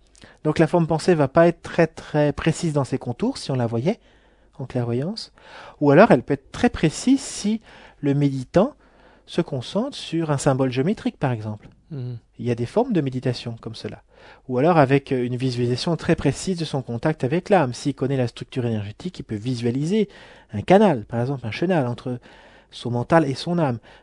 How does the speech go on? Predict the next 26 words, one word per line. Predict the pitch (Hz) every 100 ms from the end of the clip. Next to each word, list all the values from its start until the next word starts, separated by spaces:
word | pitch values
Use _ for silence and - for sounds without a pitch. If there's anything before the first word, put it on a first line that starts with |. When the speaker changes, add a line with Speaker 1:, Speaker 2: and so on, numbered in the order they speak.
| -
Speaker 1:
Mais | 139 - _ _
cette | - - 196 -
forme | 214 202
de | 165
visualisation, | 156 156 151 147 147 - 151 151 180 240 _ _ _
plus | 160 139
ou | 147
moins | 143 135
mystique | 135 - 147 151 - -
ou | 117
plus | - 123
ou | 123
moins | 120 117 113
scientifique, | - 113 - 113 175 -
précise, | 120 - 202 233 - _ _ _ _ _ _
sert | - 202
de | 196
support | 170 156 - 143 202 226 _ _ _ _ _ _ _
pour | - 185
que | -
le | 160
mental | 151 147 190
se | 180
transporte | 151 - 165 - 180 -
dans | 139 135
l'âme. | 98